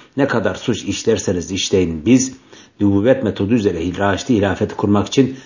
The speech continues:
çalışmayı sürdüreceğiz. Kuşkusuz yarın bekleyeni için çok yakındır. Zulmedenler hangi dönüşle döndürüleceklerini yakında bileceklerdir.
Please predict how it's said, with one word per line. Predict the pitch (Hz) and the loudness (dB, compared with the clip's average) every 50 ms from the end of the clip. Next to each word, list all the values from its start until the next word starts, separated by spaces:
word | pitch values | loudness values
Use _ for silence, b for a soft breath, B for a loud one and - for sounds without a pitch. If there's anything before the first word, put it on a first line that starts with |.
| B B B | B B B
çalışmayı | - - 101 95 95 - 107 104 98 90 | -6 -2 -2 0 0 0 2 2 2 2
sürdüreceğiz. | - - 92 87 87 87 90 85 95 104 87 - - - - - _ _ _ _ B B B B B B B B | 0 0 0 0 0 0 0 2 2 2 2 0 -4 -10 -12 -16 _ _ _ _ B B B B B B B B
Kuşkusuz | - 135 - - - 135 135 170 175 139 117 | 0 0 2 2 2 2 4 4 4 4 4
yarın | 120 120 139 156 151 131 110 | 4 4 4 4 4 4 4
bekleyeni | 117 - - 120 110 110 127 165 | 2 2 2 0 2 2 2 2
için | 151 101 - 139 143 | 0 0 0 -2 -2
çok | 135 - 127 - - | 0 -2 -2 -2 0
yakındır. | 107 90 - 147 139 117 92 78 - - b b b b b b | 0 0 4 4 4 4 4 0 -4 -10 b b b b b b
Zulmedenler | - - 135 123 117 113 104 113 113 110 117 139 147 131 - B B B B | 0 2 4 6 6 4 4 4 4 4 4 4 2 0 -2 B B B B
hangi | B 131 160 156 127 110 101 | B 2 4 4 4 4 4
dönüşle | 110 113 113 113 - 101 87 | 4 2 2 2 0 0 2
döndürüleceklerini | 95 101 101 95 104 98 101 101 95 95 101 - - 101 92 95 98 | 2 2 4 4 2 2 2 2 2 2 0 0 0 0 0 2 2
yakında | 98 90 - 107 101 95 90 | 0 0 2 2 2 2 4
bileceklerdir. | 92 95 87 87 90 - - 113 104 87 73 - - - | 2 2 2 2 2 0 2 2 2 2 0 -4 -10 -12